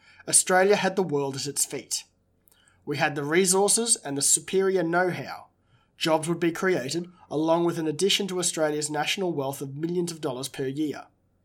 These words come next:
The scientists and engineers were cock-a-hoop. It was then that government insanity ordered them to stop and disband.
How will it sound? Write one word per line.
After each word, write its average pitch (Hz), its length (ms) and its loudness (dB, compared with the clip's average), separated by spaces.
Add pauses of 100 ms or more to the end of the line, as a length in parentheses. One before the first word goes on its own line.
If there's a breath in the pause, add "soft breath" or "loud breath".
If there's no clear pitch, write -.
(680 soft breath)
The 143 80 -8
scientists 220 680 2
and 151 100 -6
engineers 160 680 -2
were 139 200 -4
cock-a-hoop. 180 680 -2 (1400)
It 175 140 0
was 156 220 0
then 208 240 2
that - 200 -4
government 175 380 4
insanity 156 680 0
ordered 180 320 2
them 180 160 -2
to 180 80 -6
stop 151 320 -2
and 139 100 -4
disband. 131 640 -8